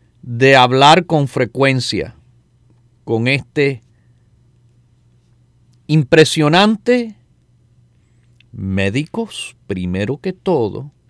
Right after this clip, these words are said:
profesor, pero de corazón, como eran mis abuelos, porque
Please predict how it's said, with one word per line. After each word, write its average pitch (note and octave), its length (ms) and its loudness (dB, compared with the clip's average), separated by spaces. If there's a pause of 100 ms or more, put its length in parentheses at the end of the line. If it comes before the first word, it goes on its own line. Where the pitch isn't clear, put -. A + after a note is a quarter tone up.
(760)
profesor, C3 1120 0 (1400)
pero C3 220 0
de A#2+ 120 -2
corazón, G#2+ 680 -6 (1900)
como E3+ 320 4
eran B3+ 300 6
mis G#3+ 160 2
abuelos, F3+ 840 2 (2500)
porque D#3 600 2